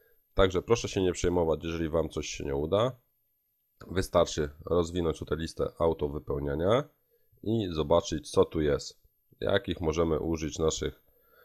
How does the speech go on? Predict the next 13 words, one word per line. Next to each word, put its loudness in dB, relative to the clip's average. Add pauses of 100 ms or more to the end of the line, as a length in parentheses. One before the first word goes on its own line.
(200)
podpowiedzi. 0
Wypełnij 2
datami 0
powszechnymi, 0
wypełnij -2
dniami, 2 (300)
bez 2
formatowania. 2 (160)
Zawsze 2
jest 2
jakaś -4
opcja, -2
żeby -2